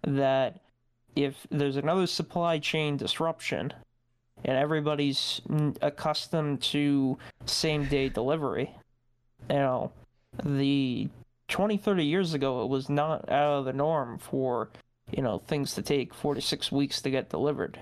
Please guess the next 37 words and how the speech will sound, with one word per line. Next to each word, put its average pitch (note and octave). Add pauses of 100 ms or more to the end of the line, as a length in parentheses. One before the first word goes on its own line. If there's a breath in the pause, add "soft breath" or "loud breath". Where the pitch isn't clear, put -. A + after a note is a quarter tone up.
If -
you D3
remember C#3+
those C3+
at C3
S-, -
as C#3
seen D3+
on C3+
T C#3
V C#3+
commercials, - (460 loud breath)
you C#3+
know, - (300)
please D3+
allow C3+
four D3
to -
six -
weeks. -
Now D3+
everything's, D3 (420 loud breath)
everybody D#3+
wants C#3+
it, C3 (340)
you C#3+
know, A#2 (580)
lickety D3
split, D3+ (500)
and, C#3 (140)
you -
know, C3+
when C#3+
it's -
no D3
longer C#3+
available C#3